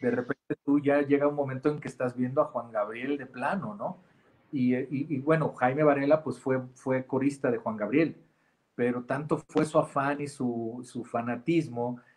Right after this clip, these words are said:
que ahora, pues, él es Juan Gabriel, ¿no? Y hasta físicamente lo ves y es Juan Gabriel. Te puedo hablar de Héctor Ortiz, que hace el tributo a Elvis Presley,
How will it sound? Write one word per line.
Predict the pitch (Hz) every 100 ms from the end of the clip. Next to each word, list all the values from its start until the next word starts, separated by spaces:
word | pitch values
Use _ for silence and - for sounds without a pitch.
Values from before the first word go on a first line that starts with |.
| _
que | 123
ahora, | 120 131 143 151 147 - 127
pues, | 127
él | 135 143
es | 143
Juan | 123 127
Gabriel, | 110 123 127 139 120
¿no? | 151
Y | 143
hasta | - 151
físicamente | - 160 247 147 143 147 156
lo | 131
ves | 120 156 -
y | 123
es | 123 - - _ _
Juan | - 117
Gabriel. | 110 113 185 - - _ _ _ -
Te | 143
puedo | 147
hablar | 151 151 151
de | 147
Héctor | - 156
Ortiz, | 131 - 151 165 -
que | 127 117
hace | 123 143
el | 139
tributo | 127 131 131 131
a |
Elvis | 131 -
Presley, | 151 139 113 120 123